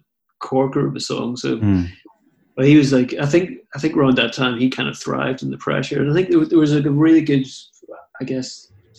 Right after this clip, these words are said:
Speaker 1: feedback loop between us, like, you know, releasing singles, and sort of getting press, and, like, s-, everything kind of going well, and just the, you know, the excitement of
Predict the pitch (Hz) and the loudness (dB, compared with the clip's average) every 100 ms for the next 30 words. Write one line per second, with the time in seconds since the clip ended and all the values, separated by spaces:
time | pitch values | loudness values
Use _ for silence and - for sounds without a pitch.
0 | - 143 143 165 165 160 160 160 - - | -4 0 0 0 -2 0 0 0 -6 -12
1 | 165 139 131 123 131 139 139 127 123 139 | -4 -2 -2 -4 -8 -6 -4 -4 -2 0
2 | 135 131 - - 131 131 127 127 120 - | 0 -4 -8 -6 -2 0 0 0 -4 -20
3 | _ - - - - - 135 127 117 113 | _ -20 -20 -20 -16 -2 0 2 0 -4
4 | 135 139 135 131 127 - 135 120 123 - | -4 -2 0 0 -2 -8 -10 -10 -10 -14
5 | - - 131 135 139 131 - 135 131 131 | -10 -6 -4 -4 -4 -6 -6 -4 -2 0
6 | 123 120 127 127 127 123 120 - 135 127 | -2 0 -2 -2 -2 -4 -6 -8 -4 -4
7 | - - - 135 113 117 - 127 - 135 | -4 -16 -10 -6 -6 -6 -6 -6 -4 -4
8 | 127 131 117 | -4 -4 -8